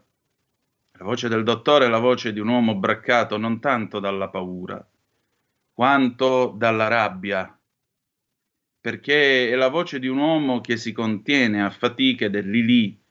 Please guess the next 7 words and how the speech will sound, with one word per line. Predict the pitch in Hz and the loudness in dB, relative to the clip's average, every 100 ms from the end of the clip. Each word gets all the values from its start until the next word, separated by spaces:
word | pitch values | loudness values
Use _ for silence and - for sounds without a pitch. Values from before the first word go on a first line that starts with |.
| _ _ _ _ _ | _ _ _ _ _
per | 104 | -4
lanciare | 101 104 98 127 110 | 2 2 2 2 2
chissà | 98 98 - 135 117 95 | -2 -10 0 2 2 2
quale, | 101 98 98 95 90 _ _ _ _ _ | -2 -2 -2 -6 -10 _ _ _ _ _
quale | 101 101 | -6 -6
pesante | 101 104 123 113 95 104 | -4 0 2 2 -2 -4
denuncia. | 98 98 95 90 85 - 82 | -4 -4 -6 -8 -10 -10 -10